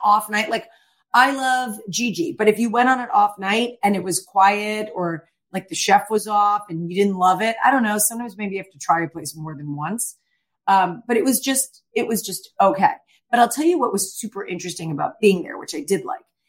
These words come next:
So there were these two guys sitting next to us and they were, um, they were French, which was important because our tables were very close together. And you know how sometimes if you're sitting too close to someone, you feel like they're listening to you or,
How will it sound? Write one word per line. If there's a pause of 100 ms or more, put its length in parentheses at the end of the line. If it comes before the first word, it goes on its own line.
(120)
So
there
were
these
two
guys
sitting
next
to
us
and
they
were, (220)
um, (580)
they
were
French, (500)
which
was
important
because
our
tables
were
very
close
together. (280)
And
you
know
how
sometimes
if
you're
sitting
too
close
to
someone,
you
feel
like
they're
listening
to
you
or,